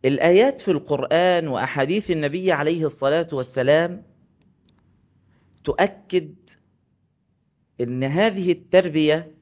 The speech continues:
تعني التعهد، تعني التكفل، تعني القيام بالأمر.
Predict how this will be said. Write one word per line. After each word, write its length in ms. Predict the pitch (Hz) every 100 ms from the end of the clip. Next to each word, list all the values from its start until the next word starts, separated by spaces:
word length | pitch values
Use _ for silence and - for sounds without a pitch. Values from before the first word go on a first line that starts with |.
| _ _ _ _ _ _ _ _ -
تعني 600 | 175 156 160 160 160 -
التعهد، 680 | - 117 135 165 151 143 - _ _ _ _ _ _ _ _ _ _ _ _ _
تعني 640 | 151 180 170 165 165 156 135
التكفل، 800 | - 139 165 165 - 151 143 - _ _ _ _ _ _ _ _ _ -
تعني 720 | 165 170 170 170 175 165 - _ _ _ _ _ _ _ _ _ _ _ _ _ 139
القيام 640 | 147 151 165 185 196 165
بالأمر. 520 | 147 143 160 170 156